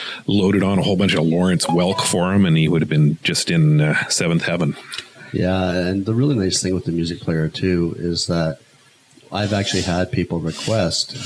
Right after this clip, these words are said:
Speaker 2: um, or ask if they can put their audiobooks onto the music player. And if your audiobooks are in M P three format, yes, you can. And it plays the file sequentially.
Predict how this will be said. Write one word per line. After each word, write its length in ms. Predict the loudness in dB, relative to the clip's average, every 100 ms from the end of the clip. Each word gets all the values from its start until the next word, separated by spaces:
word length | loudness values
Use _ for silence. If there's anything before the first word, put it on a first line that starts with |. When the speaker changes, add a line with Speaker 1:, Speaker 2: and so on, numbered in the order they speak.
| -6 -4
Speaker 2:
um, 300 | -4 -4 -4
or 140 | -2
ask 420 | -2 -2 -2 -4
if 80 | -4
they 120 | -4
can 160 | -2 -4
put 260 | -2 -2 -4 _ -4
their 100 | 0
audiobooks 800 | 0 -2 -2 -4 -6 -6 -6 -6 -6
onto 220 | -4 -4
the 80 | -4
music 320 | -4 -6 -8
player. 340 | -6 -4 -6 -10 _ _ _ _ -20 -8
And 160 | -4 -2
if 100 | 0
your 120 | 0
audiobooks 520 | 0 0 0 -2 -2
are 60 | -2
in 80 | -2
M 80 |
P 120 | -2 -4
three 200 | -4 -4
format, 420 | -2 0 0 -2 -4
yes, 280 | -4 -4 -6
you 60 |
can. 360 | -4 -4 -4 -6
And 120 | -4 -4
it 100 | -2
plays 260 | -6 -6
the 60 | -6
file 260 | -4 -2
sequentially. 680 | -2 -4 -4 -6 -4 -6